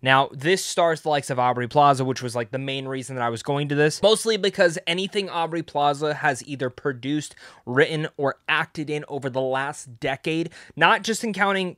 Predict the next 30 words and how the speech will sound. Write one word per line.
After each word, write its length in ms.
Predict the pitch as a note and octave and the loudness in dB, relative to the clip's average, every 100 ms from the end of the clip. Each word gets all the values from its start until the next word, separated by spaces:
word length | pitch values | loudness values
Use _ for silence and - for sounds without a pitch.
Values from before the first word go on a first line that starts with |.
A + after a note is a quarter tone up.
| _ | _
Parks 340 | - F3+ D#3+ - | 2 4 4 0
and 140 | C#3 | -2
Rec, 320 | A#2+ - - - _ _ _ | -4 -6 -14 -20 _ _ _
but 160 | D3+ | -2
specifically 640 | - - E3+ G#3 G3+ - E3+ | 0 -2 0 0 -2 -4 -8
films 560 | - - E3+ F3+ D#3 | -10 -2 0 0 -6
itself, 600 | D3+ - - D3+ G#3 - _ _ _ _ _ | -10 -8 -2 -2 -2 -6 _ _ _ _ _
are 220 | D#3 D#3+ - | 0 0 0
always 460 | E3+ F#3 G#3+ A3 - | 0 2 2 -2 -2
having 380 | F#3 F3 F3 D#3 | -2 -2 -4 -6
a 40 | |
unique 680 | C#3+ C3+ C3 C3 D3+ E3 - - | -6 -6 -6 -6 -6 -6 -8 -4
aspect 480 | C#3+ - - C#3+ C3 | -2 -4 -6 -8 -8
or 60 | |
twist 440 | - - D3+ D3 - | -10 -6 -4 -2 -2
to 120 | D3+ | 0
it, 20 | |
or 200 | F3 G3 | 4 4
an 100 | A3 | 4
emotional 440 | F3+ E3+ - E3 | 2 0 0 -6
avenue 420 | C3+ D3 C3 C#3 B2+ - - | -4 -4 -4 -6 -8 -14 -6
that 160 | - C#3+ | -2 -2
makes 480 | C#3+ D3 D3+ - - | -2 -4 -4 -6 -8
me 220 | D#3 C#3+ _ _ _ _ _ - | -8 -8 _ _ _ _ _ -2
eager 580 | F#3 F3 C3+ A#2+ F#2+ - | 2 2 2 -2 -4 -8
to 120 | - C3+ | -4 -2
see 180 | - | 2
what 160 | D3 C#3 | 2 0
she 180 | - B2+ | -4 -6
does, 360 | A2 G#2+ G2+ | -4 -4 -6